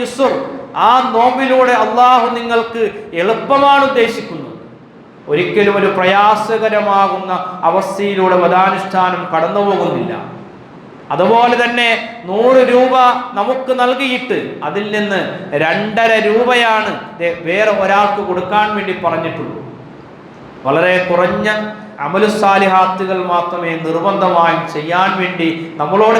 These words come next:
കൽപ്പിക്കുന്നുള്ളൂ. ആ കർമ്മങ്ങളുടെ ഫലം നഷ്ടപ്പെട്ടു പോകാതിരിക്കാൻ ശ്രദ്ധിക്കുകയും ചെയ്യുന്ന ഓരോ കർമ്മങ്ങളുടെയും അവസാനം അല്ലാഹു സുബ്ഹാനഹു വ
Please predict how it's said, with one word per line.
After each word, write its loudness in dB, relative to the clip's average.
കൽപ്പിക്കുന്നുള്ളൂ. -2
ആ 0
കർമ്മങ്ങളുടെ 0
ഫലം -2
നഷ്ടപ്പെട്ടു -2
പോകാതിരിക്കാൻ 2
ശ്രദ്ധിക്കുകയും -2
ചെയ്യുന്ന 2
ഓരോ 4
കർമ്മങ്ങളുടെയും 0
അവസാനം 0
അല്ലാഹു 2
സുബ്ഹാനഹു 0
വ 0